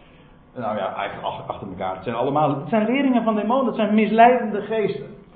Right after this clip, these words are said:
En nu kom ik even wat dichter bij wat, eh, wat Paulus ook in één Timotheüs vier naar voren brengt. Ik zal het straks laten zien. Men zegt, al wat God geschapen heeft, dat is goed. Maar hoe krampachtig gaat men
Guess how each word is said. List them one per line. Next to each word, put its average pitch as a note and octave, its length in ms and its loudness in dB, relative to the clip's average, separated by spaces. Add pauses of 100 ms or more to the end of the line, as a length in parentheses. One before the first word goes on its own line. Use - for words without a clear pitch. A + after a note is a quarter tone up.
(2250)
En D#3+ 120 -2
nu F3 140 2
kom F#3 200 2
ik - 80 -4
even C#3 340 -2
wat C3+ 200 -2
dichter E3+ 300 -2
bij C#3 260 0
wat, A#2 240 -2
eh, A2 240 -4
wat A2 160 -4
Paulus C#3 300 2
ook B2 140 -6
in A#2 100 -8
één A#2+ 180 -6
Timotheüs G#2 560 -6
vier G3 220 -4
naar D#3+ 160 0
voren D3+ 220 0
brengt. C3+ 260 -4
Ik - 60 -12
zal A2+ 120 -4
het - 80 -8
straks A2 240 -6
laten F#2 280 -6
zien. C#3+ 400 -8 (640)
Men E3 200 0
zegt, B3 280 2
al D#4 280 12
wat B3+ 180 6
God A3+ 220 4
geschapen G3+ 520 0
heeft, D#3 280 2
dat - 100 -8
is - 100 -14
goed. - 460 2 (1160)
Maar C3+ 320 -8
hoe - 160 -8 (140)
krampachtig - 960 -14
gaat A2 260 -16
men G2 220 -12